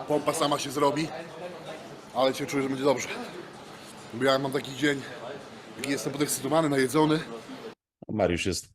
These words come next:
Speaker 2: podekscytowany, najedzony. No, zobaczymy za chwilkę, czy, czy będzie to wyglądało aż tak z uśmiechem na twarzy.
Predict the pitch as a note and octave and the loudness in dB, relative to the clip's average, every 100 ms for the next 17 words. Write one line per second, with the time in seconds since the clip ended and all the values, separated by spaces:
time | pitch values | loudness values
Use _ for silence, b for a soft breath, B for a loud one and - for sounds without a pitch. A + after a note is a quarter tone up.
0 | _ - F#2+ F2 - E2 E2+ G2 G#2+ G2 | _ 2 4 4 2 2 8 8 8 6
1 | F2+ E2+ D2+ F#2 G2+ A2 G#2+ G2 A2+ B2 | 6 6 8 6 6 6 6 4 4 2
2 | A#2 G#2+ A2 A#2 - C#3 B2+ B2 - F3 | 0 2 4 6 6 6 6 4 4 2
3 | D#3+ B2 - G#2 F#2+ - b b b b | 6 6 6 4 4 2 b b b b
4 | b - G#2 A2+ A2+ B2+ A#2 A2+ A#2+ A#2 | b -4 2 4 6 6 6 6 8 10
5 | A#2+ A#2 A2+ - A#2+ G2+ - C#3 A#2 C3 | 10 10 6 8 8 8 2 2 6 8
6 | A#2+ B2 A#2+ A2+ - A#2 G#2 F2 F#2 | 10 10 8 6 6 10 10 10 4